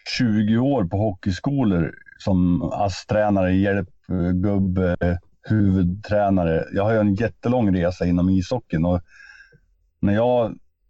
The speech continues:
för exakt, där är fjorton år sedan valde att bli tränare för lag så hade jag inte, jag tänkte att,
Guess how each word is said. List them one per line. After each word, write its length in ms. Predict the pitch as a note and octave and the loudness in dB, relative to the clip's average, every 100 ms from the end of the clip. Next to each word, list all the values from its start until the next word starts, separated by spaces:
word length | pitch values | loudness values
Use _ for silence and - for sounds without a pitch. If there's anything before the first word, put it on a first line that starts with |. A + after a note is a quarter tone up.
| _ _ _ _ _ _ - | _ _ _ _ _ _ -4
för 280 | G2+ F#2+ F#2+ | -2 0 0
exakt, 680 | F#2+ F#2+ - - F2+ - | 0 -4 -10 -6 -8 -6
där 160 | A2 G2+ | -2 -2
är 80 | F#2+ | -2
fjorton 420 | - G2+ F#2 G#2 | -2 -2 0 0
år 140 | A#2 | 0
sedan 360 | A2 F#2 F#2 F#2 | -2 0 2 2
valde 340 | G2 F2+ F2+ | 2 2 2
att 140 | F2+ F2 | 0 -2
bli 480 | - F#2 F2 F2+ F2+ | -8 -6 -4 -2 -2
tränare 460 | F#2+ F#2 F2+ F2+ | 0 0 0 0
för 120 | F2+ G2 | 0 0
lag 420 | C#3 A2 F2 F2 | 2 0 0 -2
så 140 | F2 | -2
hade 240 | D#2+ F#2 F#2 | -2 0 0
jag 280 | G2+ A#2 | 2 0
inte, 460 | G#2 F2+ - F#2+ E2+ - _ _ _ _ - - _ - | 0 -2 -2 -2 -2 -8 _ _ _ _ -20 -20 _ -6
jag 140 | F#2 | -4
tänkte 320 | C3+ A2+ - | 0 0 0
att, 100 | E2+ | -4